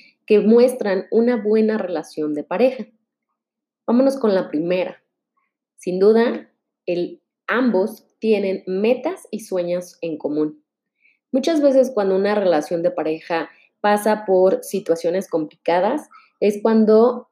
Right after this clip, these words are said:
eh, ambos caminos empiezan a separarse.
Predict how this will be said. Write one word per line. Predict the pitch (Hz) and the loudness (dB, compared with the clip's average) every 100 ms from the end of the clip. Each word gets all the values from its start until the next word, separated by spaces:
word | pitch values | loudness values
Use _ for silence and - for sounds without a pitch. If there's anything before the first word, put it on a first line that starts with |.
| _ _ | _ _
eh, | 175 175 175 170 | 2 4 4 2
ambos | 185 220 226 233 | 2 2 2 -2
caminos | - 196 185 208 226 220 214 | -6 -10 -4 0 2 2 -2
empiezan | 190 - 180 180 170 | -10 -8 -8 -6 -6
a | 147 | -6
separarse. | - 165 165 180 185 - | -8 -8 -6 -4 -6 -10